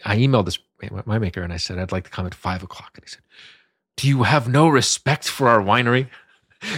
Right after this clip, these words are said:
You want us, we, we, we will not be your last stop of the day." Oh, wow. Okay. That's because there's plenty of places that ask me to be the last stop. Usually in a lot of places in, especially in Italy, they, they kind of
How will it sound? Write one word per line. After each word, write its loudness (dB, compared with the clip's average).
You -2
want 4
us, -2
we, -6
we, 0
we -2
will 4
not 2
be 0
your 4
last 2
stop 0
of -4
the -2
day." -4
Oh, -14
wow. -2
Okay. -4
That's -2
because 0
there's 4
plenty 0
of -2
places 0
that 4
ask 2
me 0
to 0
be -2
the -4
last -4
stop. -6
Usually 2
in -2
a -6
lot 0
of -10
places -4
in, -6
especially 0
in 0
Italy, 2
they, -4
they -4
kind -4
of -4